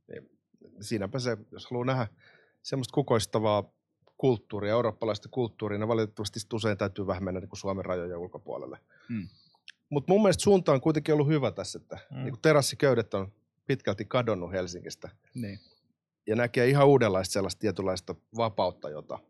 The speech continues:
Speaker 1: ei pyritä rajoittamaan keinotekoisesti.
Speaker 3: Mm.
Speaker 1: Niin sit tulee hyvä fiilis, musta niinku suunta on oikea ja jonain
Speaker 3: Mm.
Speaker 1: päivänä varmaan se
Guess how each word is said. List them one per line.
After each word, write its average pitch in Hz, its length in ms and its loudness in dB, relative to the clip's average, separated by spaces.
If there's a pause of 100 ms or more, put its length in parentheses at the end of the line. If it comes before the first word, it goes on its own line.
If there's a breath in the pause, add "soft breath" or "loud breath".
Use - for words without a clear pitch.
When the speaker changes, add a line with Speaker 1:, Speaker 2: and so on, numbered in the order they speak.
(240)
Speaker 1:
ei 85 120 -6
pyritä 101 340 -4
rajoittamaan 92 560 -2
keinotekoisesti. 90 840 -10 (400)
Speaker 3:
Mm. 101 120 -10 (300 loud breath)
Speaker 1:
Niin 123 180 -4
sit 185 160 -4
tulee 156 180 0
hyvä 147 180 0
fiilis, 101 400 -6
musta - 280 -20
niinku 123 180 -8
suunta 110 400 0
on 90 80 0
oikea 92 300 -4
ja 82 120 -6 (1040 soft breath)
jonain 110 260 -4
Speaker 3:
Mm. - 40 -6
Speaker 1:
päivänä 104 300 -2
varmaan 98 280 0
se 101 120 -4